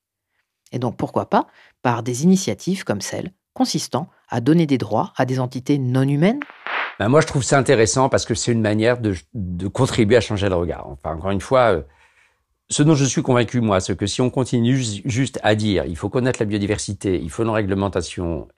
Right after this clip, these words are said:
Speaker 2: et le problème est réglé, et on fait ça depuis la loi de mille neuf cent soixante-seize, en gros, donc, euh, ça se saurait si ça suffisait. Donc il, il faut certes raconter des histoires, sur la connaissance, être capable d'expliquer la réalité des enjeux, mais au-delà de ça, on,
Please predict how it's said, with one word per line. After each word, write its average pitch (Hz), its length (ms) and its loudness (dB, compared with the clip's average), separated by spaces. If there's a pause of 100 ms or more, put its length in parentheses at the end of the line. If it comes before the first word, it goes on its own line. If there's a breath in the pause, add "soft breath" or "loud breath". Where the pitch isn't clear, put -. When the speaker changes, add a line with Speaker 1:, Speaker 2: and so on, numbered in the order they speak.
(200)
Speaker 2:
et - 80 -10
le 80 60 -8
problème 92 320 -2
est 82 60 0
réglé, 85 580 -4
et 85 240 -12
on 82 120 -12
fait 76 120 -12
ça 76 140 -8
depuis 82 160 -12
la 78 80 -6
loi 82 140 -4
de 80 40 -6
mille 78 60 -6
neuf 73 100 -8
cent 90 120 -12
soixante-seize, 85 600 -8
en 78 100 -8
gros, 82 280 -4
donc, 90 280 -8
euh, 76 220 -8
ça 85 220 -10
se - 120 -4
saurait 92 280 0
si 95 120 -10
ça 76 120 -12
suffisait. 73 500 -12
Donc 78 220 -12
il, 104 120 -6 (600 loud breath)
il 123 160 -6
faut 143 500 4 (140)
certes - 380 2
raconter 92 380 -4
des 80 160 -4
histoires, 85 500 -4
sur - 200 -4
la 107 120 2
connaissance, 101 560 -2
être 76 80 -10
capable 85 360 -2
d'expliquer 85 460 -6
la 87 120 0
réalité 78 360 -6
des 76 200 -6
enjeux, 92 380 -2 (420 loud breath)
mais 85 220 -4
au-delà 107 340 2
de - 80 -10
ça, 139 400 2
on, 82 240 -10